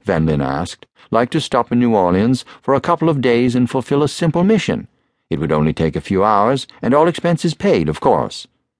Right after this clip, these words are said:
The Big Easy happened to be one of the few major culinary cities in the civilized world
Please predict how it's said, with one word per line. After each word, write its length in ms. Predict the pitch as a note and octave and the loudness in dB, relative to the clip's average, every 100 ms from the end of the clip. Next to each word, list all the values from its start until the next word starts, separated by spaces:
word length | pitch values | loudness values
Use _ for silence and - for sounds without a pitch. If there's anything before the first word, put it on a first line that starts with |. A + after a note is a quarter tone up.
| _ _ - | _ _ -6
The 100 | A2 | -2
Big 260 | A2 G#3+ E3+ | 2 2 2
Easy 460 | - C#3+ C3 C3+ B2 | 0 2 2 2 0
happened 340 | B2 A2+ A2 | 0 0 0
to 40 | G2+ | 0
be 160 | A2 | 0
one 180 | G2 F#2+ | 2 2
of 60 | F2+ | 0
the 100 | F2 | -2
few 280 | - A#2 | 0 0
major 320 | G#2+ G2+ F#2 F2+ | 2 0 0 -4
culinary 500 | - F#2 E2+ E2 D#2 | -2 0 2 0 -2
cities 400 | - A2+ G#2 F#2 | -2 0 0 0
in 60 | |
the 80 | G2 | 0
civilized 560 | - B2 A2 F#2+ F#2+ A#2+ | 0 0 2 2 0 0
world 420 | F3 E3 D#3 | 2 4 2